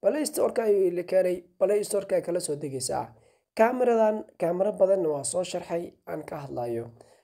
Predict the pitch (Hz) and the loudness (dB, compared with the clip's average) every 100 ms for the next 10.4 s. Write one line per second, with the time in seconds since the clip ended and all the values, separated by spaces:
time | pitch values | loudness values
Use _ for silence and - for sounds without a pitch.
0 | - - - 226 220 220 202 196 196 180 | -6 0 4 6 4 4 2 2 -2 -2
1 | 170 151 151 - _ 160 147 165 170 - | -2 -4 -6 -10 _ -10 -8 -6 -6 -4
2 | 165 170 165 - 170 165 - - 190 190 | -2 -2 -2 -4 0 0 0 0 0 2
3 | 185 180 185 - - - _ - 190 185 | 0 0 -2 -6 -20 -20 _ -2 -2 4
4 | 233 214 202 190 196 143 - 131 - 127 | 4 4 4 4 2 -2 -4 -6 -4 -6
5 | 120 _ _ _ 151 143 160 165 165 160 | -10 _ _ _ -6 -4 -2 0 0 0
6 | 165 165 151 160 170 190 202 196 196 - | 0 -2 -2 2 2 4 6 6 4 -6
7 | - _ 247 240 240 220 220 214 208 - | -20 _ -8 -2 -2 2 4 4 4 -4
8 | _ _ _ _ 190 180 165 170 180 175 | _ _ _ _ -2 0 0 -2 2 2
9 | 175 175 190 185 180 180 180 170 160 - | 2 0 0 0 0 0 0 0 -2 -4
10 | - 175 180 175 | -8 -4 0 2